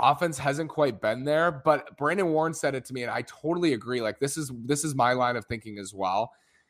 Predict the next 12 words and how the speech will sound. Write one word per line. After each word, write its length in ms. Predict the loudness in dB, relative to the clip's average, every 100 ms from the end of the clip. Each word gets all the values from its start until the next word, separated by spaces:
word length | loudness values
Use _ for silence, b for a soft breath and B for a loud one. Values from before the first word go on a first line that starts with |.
| _ _ _ _ _ _ -12
Gio 300 | 0 12 12
Urshela 720 | 12 10 10 10 12 12 10 4
is 140 | -2
the 100 | -4
type 320 | -2 0 0
of 180 | -4 -10
player 640 | -14 2 4 6 4 2 0
a 60 | -4
good 320 | -4 -4 -4
team 300 | -8 -10 -8
has. 520 | -4 -2 -2 -2 -6
Like, 160 | -8